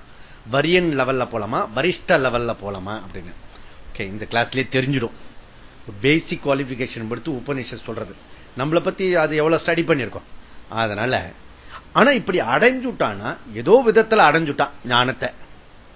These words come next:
அப்படி, அப்படிப்பட்டவனுடைய நிலை எப்படி இருக்கும்? மௌனி. பேச்சுக்கு அங்க இடம் இல்லை. ஓகே, சதாகாலம் பேசிட்டு இருக்க மாட்டான். ஓகே, மௌனமா ஆயிடுவான். மௌனமா ஆயிடுவான்னா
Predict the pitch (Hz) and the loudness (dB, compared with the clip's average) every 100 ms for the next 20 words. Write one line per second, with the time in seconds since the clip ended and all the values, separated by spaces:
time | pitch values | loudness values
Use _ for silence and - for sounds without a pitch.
0 | - - - - - - 147 190 156 135 | -20 -18 -18 -18 -6 0 2 2 0 0
1 | - - 302 214 233 214 208 185 160 120 | 0 0 0 0 2 2 2 2 2 2
2 | 131 185 160 143 151 131 123 123 - - | 4 4 4 0 0 0 -2 -4 -12 -20
3 | - - 117 120 117 107 117 120 101 101 | -20 -10 -6 -4 -4 -6 -6 -8 -8 -12
4 | 113 - - - - - - - - - | -16 -20 -20 -20 -20 -20 -20 -20 -20 -20
5 | - - - - - - - - - - | -20 -20 -20 -20 -20 -20 -20 -20 -20 -2
6 | 226 269 - - 180 135 113 120 160 107 | 2 2 0 -2 -2 0 0 2 2 0
7 | 90 - - - - - - - - - | -8 -18 -20 -20 -20 -20 -20 -18 -18 -14
8 | - 120 95 123 143 175 202 208 190 165 | -8 -6 -6 2 6 8 6 4 0 -2
9 | 156 - 151 - 95 92 - - - - | -4 -4 -6 -8 -12 -14 -18 -20 -20 -20
10 | - - - - - - - 233 165 120 | -20 -18 -18 -18 -16 -16 -12 -8 -4 -2
11 | 131 135 107 92 87 90 - - 127 135 | -2 -2 -4 -6 -12 -16 -16 -16 -8 -4
12 | 226 294 269 202 170 165 | -4 0 0 0 0 -2